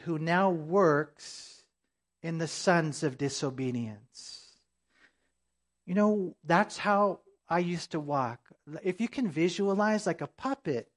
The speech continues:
you know, I was on a string. I was on Satan's strings, and he was telling me where to go, and he was telling me what to do, and he was telling me what to say, and he was telling me what to think.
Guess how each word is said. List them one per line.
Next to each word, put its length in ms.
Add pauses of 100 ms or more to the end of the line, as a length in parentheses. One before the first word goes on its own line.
(540)
you 80
know, 100
I 140
was 180
on 140
a 60
string. 680
I 60
was 220
on 120
Satan's 600
strings, 640
and 60
he 60
was 160
telling 320
me 140
where 180
to 100
go, 380
and 100
he 60
was 100
telling 280
me 100
what 220
to 100
do, 300
and 80
he 40
was 120
telling 240
me 100
what 200
to 60
say, 380 (260)
and 120
he 100
was 140
telling 240
me 100
what 220
to 100
think. 580